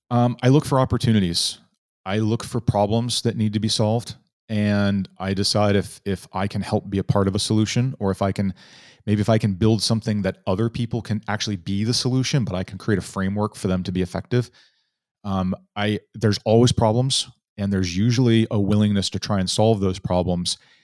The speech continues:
if you can approach it the right way. And that makes every, every week, every month, every quarter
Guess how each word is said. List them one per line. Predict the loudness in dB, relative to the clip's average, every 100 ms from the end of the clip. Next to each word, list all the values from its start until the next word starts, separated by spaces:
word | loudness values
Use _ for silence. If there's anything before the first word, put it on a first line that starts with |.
| _ -4
if | 0
you | 2
can | 2
approach | 2 0 0
it | -6
the | -6
right | -6 -2
way. | -4 -4 -8 -2
And | 2
that | 2
makes | 2 2 2 -2 -2 -2
every, | 2 4 4 2 -2
every | 2 4
week, | 4 2
every | 2 2
month, | 2 2
every | 2 0
quarter | 0 2 2